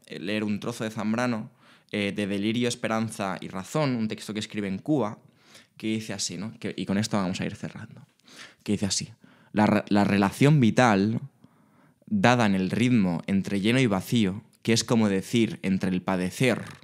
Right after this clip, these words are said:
entre padecer el lleno que se soporta y actividad, el vacío que toda acción necesita y aún produce,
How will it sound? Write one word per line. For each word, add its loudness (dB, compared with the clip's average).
entre 0
padecer -2
el -4
lleno 0
que -8
se -8
soporta -4
y -4
actividad, 0
el 0
vacío 0
que -6
toda 2
acción -2
necesita -6
y -6
aún -2
produce, -2